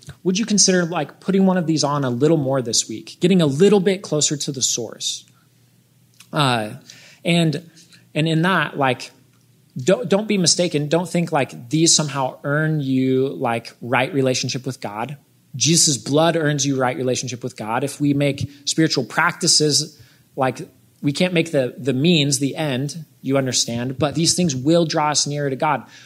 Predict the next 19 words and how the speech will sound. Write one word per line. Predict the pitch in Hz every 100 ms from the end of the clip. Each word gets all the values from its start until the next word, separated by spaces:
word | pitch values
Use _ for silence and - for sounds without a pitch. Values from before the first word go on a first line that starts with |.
| - _ _ _
And | 165
the | 170
reason | 214 202
we | 185
do | 156 190
these | 180 -
things | 139 143
is | 131
because | 139 160 135
Jesus | 113 151 180 -
did | 117 101
it. | - _ _ _ -
Jesus | 135 220 202
was | 175
hun-, | - 185 180
one | 165
hundred | 156 - 214 214 214
percent | 185 175 175 175
human, | - 180 185 139 131 165